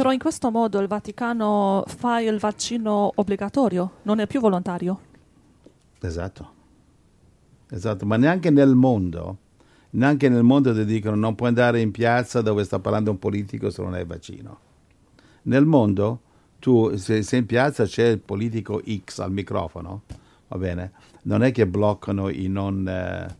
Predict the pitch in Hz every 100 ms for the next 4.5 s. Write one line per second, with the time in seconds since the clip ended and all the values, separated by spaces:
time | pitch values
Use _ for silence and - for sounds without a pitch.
0 | _ _ _ - 92 98 110 104 92 90
1 | - 98 - 90 90 90 90 87 87 85
2 | 90 85 - - _ _ - - 92 -
3 | 90 92 101 87 98 107 143 196 104 113
4 | 95 110 90 - -